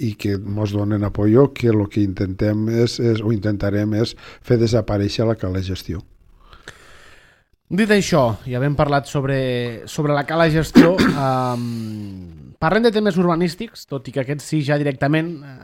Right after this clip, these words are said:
Speaker 2: administrats des de l'Ajuntament, eh,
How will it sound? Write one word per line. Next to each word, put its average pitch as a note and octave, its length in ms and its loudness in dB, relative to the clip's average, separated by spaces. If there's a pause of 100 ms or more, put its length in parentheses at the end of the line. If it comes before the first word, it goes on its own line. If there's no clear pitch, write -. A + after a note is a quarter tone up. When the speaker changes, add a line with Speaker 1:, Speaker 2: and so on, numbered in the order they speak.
(120)
Speaker 2:
administrats C3+ 500 -4
des C#3+ 80 -2
de C#3+ 140 2
l'Ajuntament, C#3 680 2
eh, - 1500 -6